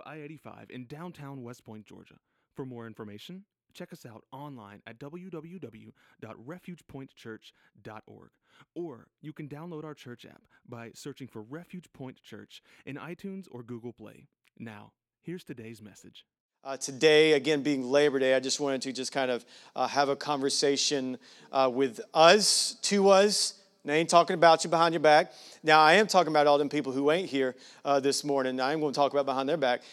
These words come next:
Speaker 2: and they just have to watch the podcast and know that I was talking bad about 'em. Uh, but that's not for right now.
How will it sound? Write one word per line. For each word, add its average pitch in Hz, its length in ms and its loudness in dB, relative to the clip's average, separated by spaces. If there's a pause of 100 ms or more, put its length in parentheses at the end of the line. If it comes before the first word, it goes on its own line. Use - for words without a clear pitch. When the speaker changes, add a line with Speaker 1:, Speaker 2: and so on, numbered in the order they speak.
(140)
Speaker 2:
and 131 200 -2
they 139 120 0
just 156 160 -4
have 139 120 0
to 143 80 -6
watch 139 200 0
the 151 60 -6
podcast 139 440 -2
and 135 80 -6
know 127 80 -2
that 131 120 -2
I 135 60 2
was 135 120 -2
talking 143 240 -2
bad 135 160 2
about 127 240 2
'em. 120 80 -8 (260)
Uh, 143 240 4
but 131 140 -4
that's 139 200 2
not 139 200 0
for 139 80 -6
right 139 180 2
now. 135 220 0